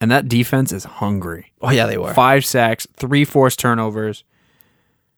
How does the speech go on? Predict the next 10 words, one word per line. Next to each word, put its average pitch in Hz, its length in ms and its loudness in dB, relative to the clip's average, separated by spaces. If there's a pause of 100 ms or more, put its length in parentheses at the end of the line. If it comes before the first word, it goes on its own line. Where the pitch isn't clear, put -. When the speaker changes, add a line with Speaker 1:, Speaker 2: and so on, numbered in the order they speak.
(640)
Speaker 1:
My 113 220 0
God. 90 380 -6
Speaker 2:
The, 151 200 4
the - 120 2
linebackers, 170 640 2
Jalen 160 320 2
Smith 175 240 -6
and 135 100 -10
Sean 147 260 -2
Lee, 170 200 -4